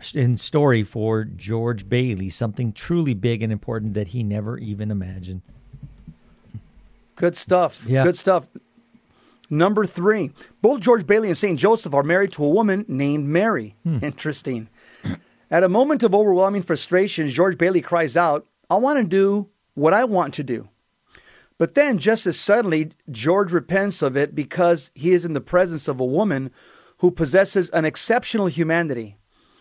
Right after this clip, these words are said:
Speaker 2: George can't help himself. He embraces the woman who is to become his wife, a woman named Mary, whom George, whom George's mother refers to as the kind that will help you find the answers. So too for Saint Joseph,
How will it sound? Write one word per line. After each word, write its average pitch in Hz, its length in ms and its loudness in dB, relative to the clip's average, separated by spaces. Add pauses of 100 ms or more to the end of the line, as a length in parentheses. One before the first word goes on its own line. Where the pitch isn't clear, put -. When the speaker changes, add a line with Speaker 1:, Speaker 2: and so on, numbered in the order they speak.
(380)
Speaker 2:
George 202 420 2
can't 214 280 0
help 202 260 0
himself. 123 500 -6 (380)
He - 160 -2
embraces 196 500 0
the 151 80 0
woman 165 500 0
who 156 140 0
is 160 100 -2
to 165 80 -6
become 156 300 -2
his 139 140 -6
wife, 151 480 -2 (460)
a 156 40 4
woman 147 320 0
named 147 240 -2
Mary, 139 380 -4 (680)
whom 190 220 0
George, 202 640 2 (120)
whom 175 240 0
George's 214 340 2
mother 220 220 2
refers 202 420 2
to 151 380 -2
as 156 260 2
the 139 80 -6
kind 202 380 -2
that 175 100 2
will 156 140 0
help 180 280 0
you 160 100 -4
find 175 420 -2 (280)
the 165 160 0
answers. 170 500 -4 (600)
So 240 280 4
too 247 260 0
for 214 160 -2
Saint 208 280 2
Joseph, 185 560 0